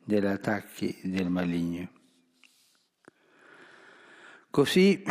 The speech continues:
la parola di Dio si fa carne, mi permetto di usare questa espressione, si fa carne in coloro che la accolgono nella preghiera. In qualche testo antico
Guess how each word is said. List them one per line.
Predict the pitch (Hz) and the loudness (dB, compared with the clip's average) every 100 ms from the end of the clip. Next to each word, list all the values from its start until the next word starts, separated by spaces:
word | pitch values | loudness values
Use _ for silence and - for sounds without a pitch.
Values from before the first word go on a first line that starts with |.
| - - - - 101 | -6 -10 -14 -10 -2
la | 120 | 0
parola | 123 139 175 175 | 2 4 6 4
di | 160 147 | 4 2
Dio | 156 180 180 156 - - - | 4 6 6 2 -4 -12 -12
si | - - 135 | -8 -2 0
fa | - 185 175 | 2 0 0
carne, | - - 160 127 110 104 101 92 - - - | -4 0 0 0 0 2 2 0 -6 -20 -6
mi | 107 | -6
permetto | 95 104 117 120 | -2 0 0 0
di | 101 | -6
usare | - 120 113 101 - - - - - _ | -6 -4 -2 -4 -8 -20 -20 -20 -20 _
questa | - 113 - | 0 0 2
espressione, | 113 - 117 107 147 139 113 104 - - - | -2 0 -2 0 2 2 0 -4 -12 -20 -20
si | - - 135 | -12 -4 -2
fa | - 175 | 0 0
carne | - - 117 90 92 90 92 92 - _ _ - _ | 0 -2 0 -2 -2 -2 -4 -8 -16 _ _ -20 _
in | - 113 | 0 0
coloro | 110 127 131 170 160 147 | 2 2 4 4 4 2
che | 139 | 0
la | 117 110 | 2 0
accolgono | - - 123 107 95 87 80 85 87 87 | -2 2 4 4 0 -4 -8 -8 -8 -6
nella | 95 95 | -4 -6
preghiera. | 92 95 95 95 95 90 82 - - _ _ _ _ _ - - _ | -6 -4 -2 -2 -2 -4 -12 -16 -20 _ _ _ _ _ -20 -20 _
In | - 123 | -2 2
qualche | 175 185 170 | 2 2 2
testo | 143 165 - 151 | 2 2 4 0
antico | 131 185 180 165 139 | 2 0 2 2 2